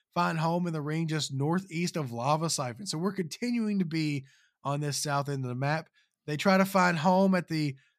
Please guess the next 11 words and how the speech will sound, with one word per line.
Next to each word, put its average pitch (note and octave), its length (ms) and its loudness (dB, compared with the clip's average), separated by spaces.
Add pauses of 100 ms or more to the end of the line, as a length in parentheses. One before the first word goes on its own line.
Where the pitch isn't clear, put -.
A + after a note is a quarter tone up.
at C#3+ 140 -4
Lava F3 260 4
Siphon F3 400 0
at D3+ 200 -4
the D3 100 -2
bridge E3+ 480 -2
as D#3 160 -4
the C#3+ 100 -2
ring D#3+ 360 -2
plants F#3+ 340 0
itself C3+ 540 -2